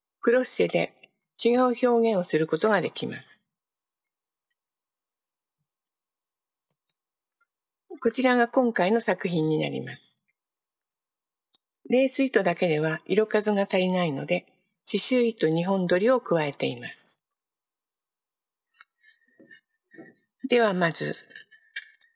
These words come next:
最初の作り目から、えー、ビーズを編み込むボールのようなものですね。糸を引っ掛けて、しっかり持って回転させて作り目です。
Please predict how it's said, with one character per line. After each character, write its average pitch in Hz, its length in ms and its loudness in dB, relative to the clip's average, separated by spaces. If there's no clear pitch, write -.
最 226 320 0
初 220 160 -2
の 214 120 2
作 - 260 -2
り 202 100 0
目 180 140 -2
か - 160 -6
ら、 - 160 -14
え 160 200 0
ー、 170 40 -4
ビ 220 220 2
ー - 20 -10
ズ 214 120 0
を 208 160 0
編 196 120 4
み 196 140 0
込 - 220 0
む 156 220 0
ボ 180 240 2
ー 185 40 0
ル 185 80 2
の 185 120 2
よ 180 80 4
う - 20 0
な 131 100 -2
も 127 120 -6
の 170 100 -12
で - 120 -16
す - 140 -12
ね。 220 300 -2
糸 107 300 0
を 80 100 0
引 - 60 -14
っ - 20 -18
掛 87 140 -4
け - 180 -12
て、 - 400 -2
し - 200 -20
っ - 40 -20
か 240 120 2
り 220 120 0
持 180 140 -2
っ 165 40 -10
て - 220 -2
回 175 220 0
転 156 300 -4
さ - 120 -14
せ - 160 -14
て 247 180 0
作 - 180 -4
り 180 100 -2
目 147 140 -4
で - 140 -12
す。 - 240 -20